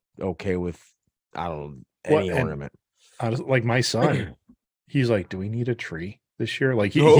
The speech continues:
Speaker 1: Oh.
Speaker 2: he, he's the kind of, he's like, "I, it's just a lot of work. It's for a short amount of time."
Speaker 1: Sounds like the teenager there.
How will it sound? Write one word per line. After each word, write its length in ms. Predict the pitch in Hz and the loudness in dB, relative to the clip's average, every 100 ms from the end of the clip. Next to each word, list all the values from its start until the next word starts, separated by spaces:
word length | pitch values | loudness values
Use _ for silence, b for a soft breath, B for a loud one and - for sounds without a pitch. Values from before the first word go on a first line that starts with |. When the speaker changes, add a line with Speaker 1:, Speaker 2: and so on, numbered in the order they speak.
| 175 | 10
Speaker 1:
Oh. 180 | 135 117 | 8 2
Speaker 2:
he, 180 | 151 170 113 - - _ | 2 0 0 -10 -18 _
he's 300 | - 175 202 | 2 4 6
the 160 | 151 | 4
kind 240 | 117 127 117 | 4 2 2
of, 80 | 117 | 2
he's 160 | 113 | 0
like, 160 | 107 98 - | -2 -4 -10
"I, 180 | - - | -16 -14
it's 200 | 104 - | -14 -8
just 220 | 135 - | -8 -6
a 60 | 95 | -6
lot 180 | 87 | -6
of 80 | 78 | -8
work. 400 | 101 151 - - _ - | -6 -6 -6 -12 _ -20
It's 120 | - | -14
for 160 | - 73 | -12 -8
a 20 | |
short 300 | - 110 120 | -4 -2 -2
amount 200 | 107 90 | -4 -8
of 80 | - | -4
time." 420 | 120 135 185 - - | 0 0 0 -4 -6
Speaker 1:
Sounds 360 | 104 107 104 98 | 0 2 2 2
like 200 | 98 90 | 2 0
the 80 | 80 | -4
teenager 560 | 117 120 104 80 82 | -4 -2 0 -2 -4
there. 320 | 80 78 80 | -8 -8 -8